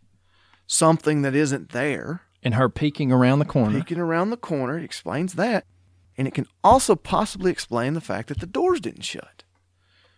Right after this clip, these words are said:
Speaker 1: Maybe they were obstructing the door. And the sensors registered them because it, the laser didn't travel through 'em. It reflected off of it. So, uh, as far-fetched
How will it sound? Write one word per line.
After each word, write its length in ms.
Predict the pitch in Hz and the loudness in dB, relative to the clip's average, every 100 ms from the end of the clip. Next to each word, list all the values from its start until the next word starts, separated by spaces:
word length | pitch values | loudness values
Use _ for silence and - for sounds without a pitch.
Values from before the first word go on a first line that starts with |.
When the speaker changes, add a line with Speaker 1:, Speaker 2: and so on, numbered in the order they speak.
| _ | _
Speaker 1:
Maybe 300 | 95 95 123 | -10 -6 -4
they 160 | 123 139 | 2 4
were 140 | 147 | 4
obstructing 720 | 156 143 - 139 127 - 156 | 2 -2 -2 0 0 -2 -4
the 100 | 151 | -4
door. 640 | 151 - 202 277 147 - - - - _ _ _ - | -6 2 4 4 -2 -4 -8 -10 -10 _ _ _ -2
And 180 | 131 | 2
the 60 | 131 | 2
sensors 760 | - - 185 269 311 302 190 135 | 0 -2 0 0 -2 0 0 4
registered 600 | 139 120 120 - 127 - | 4 4 -2 -6 -8 -6
them 360 | 110 117 175 _ _ _ _ _ _ - | -4 -4 -6 _ _ _ _ _ _ -8
because 580 | 123 135 131 131 131 - _ _ _ - | -4 2 2 2 -2 -12 _ _ _ -2
it, 180 | 156 156 | -2 0
the 160 | 139 131 | 0 2
laser 420 | 147 226 160 156 | 2 2 2 2
didn't 420 | 151 160 147 - _ | 0 0 -4 -8 _
travel 360 | - 143 135 147 | 0 2 2 0
through 340 | - 311 156 | 0 -2 -2
'em. 180 | - - _ _ _ _ | -4 -18 _ _ _ _
It 160 | 131 120 | -8 -6
reflected 480 | 135 - 110 - 113 | -8 -4 -6 -4 -2
off 260 | 233 233 | -2 -2
of 180 | 95 65 | -8 -10
it. 80 | - _ _ _ _ | -14 _ _ _ _
So, 680 | - - - - 127 123 127 | -18 -14 -12 -2 0 2 0
uh, 120 | 101 - | -4 -10
as 300 | 85 147 131 | -6 -2 -2
far-fetched 1300 | - - 143 175 269 - 233 381 339 - - - - | -6 -6 -2 0 -2 -2 0 0 0 -6 -18 -18 -20